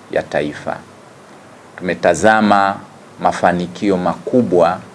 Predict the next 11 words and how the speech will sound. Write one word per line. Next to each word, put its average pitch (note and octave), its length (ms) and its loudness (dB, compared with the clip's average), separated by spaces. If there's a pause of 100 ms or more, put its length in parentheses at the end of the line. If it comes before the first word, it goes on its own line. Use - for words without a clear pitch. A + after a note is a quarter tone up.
(340)
ya D#2+ 120 0
taifa. D#2 560 -4 (760)
Tumeliangalia G2+ 880 4
hilo A#2+ 480 2 (600)
kwa F#2+ 220 6
ajili G#2 400 2
ya F2 120 6
kuitangaza A#2 1120 2 (100)
nchi C#3+ 360 2
yetu A2+ 440 2 (920)
kimataifa A2+ 920 6